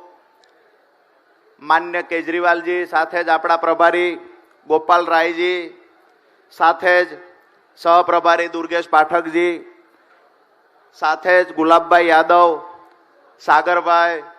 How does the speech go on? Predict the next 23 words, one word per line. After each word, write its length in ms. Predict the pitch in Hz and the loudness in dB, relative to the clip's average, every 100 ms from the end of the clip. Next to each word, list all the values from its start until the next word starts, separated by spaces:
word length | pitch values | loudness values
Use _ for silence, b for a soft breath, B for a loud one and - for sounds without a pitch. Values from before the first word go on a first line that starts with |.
| _ _ _ _ _ _ _ _ _ _ _ _ _ _ _ 147 | _ _ _ _ _ _ _ _ _ _ _ _ _ _ _ _
બિપિનભાઈ, 680 | 160 185 180 175 170 170 165 | -12 -8 -8 -2 0 0 2
રાજુ 220 | 156 165 - _ | 0 0 -8 _
સોલંકી 640 | - - - 170 _ 175 170 _ _ _ _ _ _ | -12 -10 -10 -14 _ -10 -10 _ _ _ _ _ _
સહિતની 520 | 202 202 233 233 247 | -4 -2 -2 -2 -6
જે 120 | 220 208 | -4 -4
ટીમ 260 | 208 196 | -6 -8
અહીંયા 320 | 185 185 180 175 | -8 -6 -8 -6
છે 100 | 170 | -10
ને 80 | |
થોડી 280 | 160 165 175 | -8 -8 -6
વારમાં 340 | 180 170 175 170 | -6 -6 -6 -8
જે 80 | |
મહાનુભાવો 540 | 170 156 170 165 160 160 | -6 -6 -6 -6 -4 -4
ઉપસ્થિત 420 | 151 170 165 170 170 | -6 -8 -10 -14 -12
થવાના 380 | 160 160 165 | -8 -6 -6
છે, 100 | 160 160 | -8 -8
જેને 220 | 151 156 | -8 -6
આપણે 260 | 156 160 | -6 -6
સાંભળવાના 680 | 160 135 139 147 139 123 110 | -8 -8 -4 -2 -2 -4 -8
છે, 160 | 107 107 _ _ _ _ _ _ _ _ _ _ _ _ _ _ _ _ - | -12 -20 _ _ _ _ _ _ _ _ _ _ _ _ _ _ _ _ 0
આ 140 | 208 | 2
બધાની 400 | 226 226 226 226 | 4 4 2 2
વચ્ચે 340 | 220 220 226 | -2 -2 -2